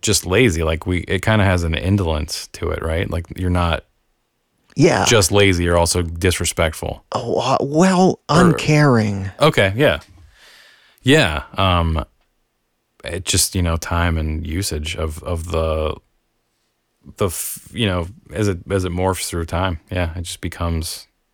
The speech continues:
Speaker 1: that.
Speaker 2: Yeah, 'cause that, that's what I said. It, I mean, it's almost, to me, interchangeable with, with nonchalant.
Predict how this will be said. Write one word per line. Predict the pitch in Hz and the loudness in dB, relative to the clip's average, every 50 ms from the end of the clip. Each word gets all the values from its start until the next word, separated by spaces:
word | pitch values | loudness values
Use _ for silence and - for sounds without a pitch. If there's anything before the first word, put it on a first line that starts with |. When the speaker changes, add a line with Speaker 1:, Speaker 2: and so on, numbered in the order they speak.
| _ _ _ _ _ _ _ _ _ _ _ _ _ - | _ _ _ _ _ _ _ _ _ _ _ _ _ -10
Speaker 1:
that. | - 85 80 82 78 - _ _ _ _ _ _ _ _ | -8 -6 -6 -6 -8 -10 _ _ _ _ _ _ _ _
Speaker 2:
Yeah, | - 156 185 139 101 104 117 | 0 2 4 4 2 0 -2
'cause | - - 139 120 | 0 0 0 0
that, | - - 143 131 120 - | 2 2 2 2 2 2
that's | - 139 127 - - | 0 0 0 2 2
what | 135 117 | 2 4
I | 117 117 | 4 2
said. | - - - 143 123 107 - | 2 2 2 4 4 2 2
It, | - 120 117 110 - _ - - - - _ _ _ _ _ _ - | 2 2 2 2 0 _ -20 -20 -20 -20 _ _ _ _ _ _ 2
I | 120 | 4
mean, | 123 120 113 113 | 6 6 6 4
it's | 107 - - | 4 2 2
almost, | - 127 123 123 120 113 117 113 107 - - - | 2 4 6 6 6 6 4 4 2 0 -4 -6
to | - - | -4 -2
me, | 104 110 117 123 135 139 131 120 110 107 107 | 0 2 4 4 6 6 6 6 6 4 0
interchangeable | - - - 110 107 104 107 - - 113 104 101 101 117 - 104 98 - | -2 -2 0 0 0 0 -2 -2 0 0 0 0 0 -2 -2 -2 -2 -2
with, | 113 - - - - | -4 -6 -8 -14 -12
with | - 107 104 98 - - - - - | -10 -8 -8 -8 -10 -14 -20 -12 -6
nonchalant. | - 107 104 101 - 107 - - 101 98 98 101 98 101 101 - | -2 -2 0 0 0 -2 -2 -4 -4 -2 -2 -2 -2 -2 -4 -8